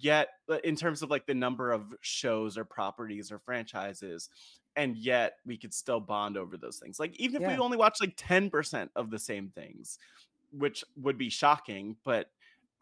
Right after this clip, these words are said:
Speaker 1: mainly because, like, you watch so much T V, like, that I'm sure I don't watch, and you've watched so
Speaker 2: Yeah.
Speaker 1: much that I'm sure I haven't watched,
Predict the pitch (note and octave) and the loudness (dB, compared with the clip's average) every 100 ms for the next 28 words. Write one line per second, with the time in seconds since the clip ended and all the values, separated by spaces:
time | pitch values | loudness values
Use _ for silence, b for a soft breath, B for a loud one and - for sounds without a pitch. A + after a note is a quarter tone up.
0 | _ _ C3+ C3+ C3 C3+ C#3 C#3 C3+ B2 | _ _ -10 -6 0 4 4 4 4 2
1 | A#2 B2+ G#2+ A2 - A2+ G#2+ G#2 G2+ - | 0 0 0 -2 -4 -6 -2 0 0 -4
2 | - A#2 A2 G#2+ G#2+ - - - C#3+ A2+ | -6 -2 -2 0 -2 -4 -8 -8 -6 -4
3 | A#2+ A#2+ G2 F2 F2+ - - E2 A#2 G#2+ | -2 -2 -2 -4 -8 -6 -4 -2 -2 -2
4 | - A#2 G#2+ G#2 A2 - D#2 C#2+ - - | -2 0 2 0 -4 -4 -6 -6 -8 -8
5 | C#3 C3 B2+ B2+ C3+ G#2 A2 G#2 A2 A2 | -6 -4 0 2 4 2 0 -6 -6 -6
6 | A2 C#3 C#3 A2+ B1+ G2 F#2+ - | -4 0 2 0 -4 -4 -4 -8